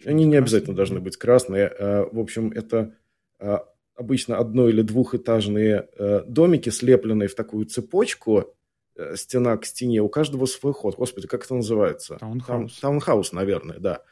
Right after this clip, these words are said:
Speaker 2: Да.
Speaker 1: А, вот. А, то есть в рамках этого проекта строились и таунхаусы, и не только вот однушки, двушки, но там четырёх- и пятикомнатные квартиры, даже часть отдельно стоящих домиков и пархюсов. Это вот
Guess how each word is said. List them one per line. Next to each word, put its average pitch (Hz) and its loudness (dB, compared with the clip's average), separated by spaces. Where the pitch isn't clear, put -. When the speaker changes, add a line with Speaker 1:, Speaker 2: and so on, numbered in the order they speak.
Speaker 2:
Да. 101 -14
Speaker 1:
А, 92 -8
вот. 98 -2
А, 98 -2
то 110 -4
есть 110 -10
в 117 -6
рамках 160 -2
этого 120 0
проекта 120 2
строились 104 0
и - -18
таунхаусы, 127 0
и 107 -4
не 110 -2
только 110 -2
вот 98 -4
однушки, 110 -2
двушки, 107 -6
но 90 -12
там 80 -16
четырёх- 104 -6
и 95 -12
пятикомнатные 131 -2
квартиры, 110 0
даже 98 -2
часть - -4
отдельно 110 2
стоящих 107 0
домиков 131 0
и 95 -10
пархюсов. 110 -4
Это 110 -4
вот 92 -8